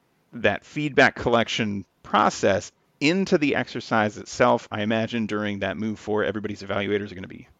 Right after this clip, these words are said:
scribbling furiously, collecting all that information that they go through. Uh, and that's exactly what we want. So that's a big draw, I think, for Grid X seven is this new shift towards, uh, not only recovery, but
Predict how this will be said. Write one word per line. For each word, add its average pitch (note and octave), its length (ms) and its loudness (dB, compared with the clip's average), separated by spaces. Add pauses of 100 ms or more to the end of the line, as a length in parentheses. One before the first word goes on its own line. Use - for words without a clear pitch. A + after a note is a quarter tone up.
(220)
scribbling G#2+ 640 -2
furiously, D3 840 4
collecting A2+ 520 2
all G#2 140 0
that G2 140 -2
information G2+ 560 -8
that F#2 140 -12
they F#2 100 -4
go G#2 260 2
through. G2 360 -6 (460)
Uh, F#2+ 220 -2
and A2 80 0
that's D3+ 160 0
exactly G#2+ 320 -2
what F2+ 160 -8
we - 80 -16
want. - 240 -18 (600)
So G#2+ 360 -10
that's C#3 220 6
a D3 60 8
big C3+ 440 4
draw, A#2 400 4 (200)
I G2+ 100 0
think, G#2+ 280 -2
for G#2 240 -8
Grid G#2 240 0
X G2+ 220 -2
seven G2 380 2
is F#2+ 160 -10
this G2+ 240 -10
new G#2+ 280 -4
shift - 580 -4
towards, G2 500 -6 (840)
uh, F#2 300 -6
not A#2 180 4
only C3+ 240 4
recovery, G2+ 720 -2 (280)
but - 380 -2